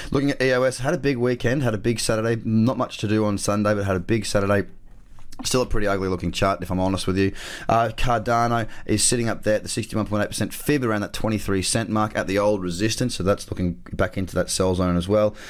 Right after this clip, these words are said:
Uh, Lumen sitting there broken above the, uh, level of thirty cents, but it's holding below right now. Neo also a small bearish candle in that sell zone. I'm not a major fan of the chart structure. iota has had a very decent pullback,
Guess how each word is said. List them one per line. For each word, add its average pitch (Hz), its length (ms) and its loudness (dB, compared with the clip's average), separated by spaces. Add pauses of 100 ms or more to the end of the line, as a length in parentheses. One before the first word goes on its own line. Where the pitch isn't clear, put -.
(160)
Uh, 104 160 4
Lumen 123 380 2
sitting 120 240 0
there 113 120 2
broken 131 360 2
above 98 320 2
the, 104 180 2
uh, 98 160 6
level 98 360 4
of 90 80 0
thirty 98 280 0
cents, 110 320 -2
but - 120 -6
it's - 80 -6
holding 98 400 0
below 90 280 4
right 92 360 2
now. 92 180 0
Neo 101 400 4
also 95 400 2 (300)
a 87 40 0
small 110 300 2
bearish 95 380 2
candle 95 260 0
in 101 160 2
that 98 180 -2
sell 90 220 2
zone. 90 140 0
I'm 90 80 2
not 117 100 2
a 143 60 2
major 110 360 2
fan 92 300 0
of 87 60 2
the 82 80 -4
chart 87 320 0
structure. 95 440 -2
iota 92 560 2 (260)
has 139 240 0
had 104 140 0
a 92 80 2
very 104 280 2
decent 98 340 -2
pullback, 101 500 0